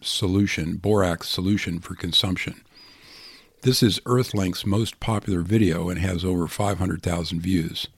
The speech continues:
It's only two point five minutes at double speed. The presenter says that for men, mix a,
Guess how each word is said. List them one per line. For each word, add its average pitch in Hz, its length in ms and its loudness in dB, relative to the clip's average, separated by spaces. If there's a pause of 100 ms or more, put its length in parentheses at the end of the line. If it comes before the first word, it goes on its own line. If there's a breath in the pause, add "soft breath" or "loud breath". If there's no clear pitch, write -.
(480 soft breath)
It's - 120 -10
only 95 220 0
two 110 240 0
point 92 260 -2
five 98 260 -2
minutes 92 360 -4
at 95 60 -8
double 92 260 -2
speed. 87 500 -4 (1600 soft breath)
The 117 80 0
presenter 131 440 10
says 98 380 4
that 92 120 0
for - 120 0
men, 98 480 4
mix 101 320 2
a, 92 80 0